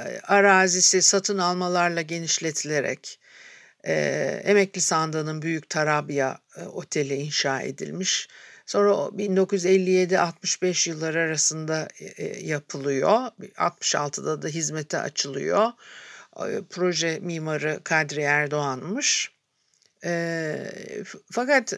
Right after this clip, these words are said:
işte mesela deniyor ki kendi içinde başarılı bir tasarım olsa da bulunduğu noktaya ve, e, Boğaziçi'nin topografyasına uyumsuzdu.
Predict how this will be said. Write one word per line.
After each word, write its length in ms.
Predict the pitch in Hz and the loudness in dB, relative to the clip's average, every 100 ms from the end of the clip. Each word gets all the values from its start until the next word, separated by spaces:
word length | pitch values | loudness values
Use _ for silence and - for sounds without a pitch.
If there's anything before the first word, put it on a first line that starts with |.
| - | -2
işte 240 | - 214 | 2 4
mesela 340 | 208 208 202 | 4 6 6
deniyor 400 | 196 202 254 269 | 8 6 6 0
ki 140 | - 185 | -2 0
kendi 320 | 202 196 208 | 2 4 2
içinde 380 | 196 165 175 165 | -2 -2 -4 0
başarılı 480 | 180 - 180 175 165 | 0 2 0 0 -6
bir 140 | 156 | -8
tasarım 460 | 170 156 175 160 160 | -6 -2 -2 -2 -4
olsa 440 | 165 160 269 240 | -2 0 0 2
da 260 | 190 285 214 | 2 4 4
bulunduğu 460 | 196 185 180 175 | 4 2 0 -2
noktaya 680 | 160 147 - 139 147 190 190 | -4 -6 -4 0 0 0 4
ve, 220 | 185 190 - - - - - - | 4 4 -2 -20 -20 -20 -18 -6
e, 300 | 160 160 160 | -4 -4 2
Boğaziçi'nin 480 | 196 180 - 151 156 | 4 4 2 -2 -2
topografyasına 960 | 180 165 165 160 156 147 139 - 170 | -4 -2 0 0 0 -2 -2 -2 0
uyumsuzdu. 960 | 185 185 175 165 170 151 - 147 185 302 | 2 2 2 0 0 -2 -2 -2 -2 -4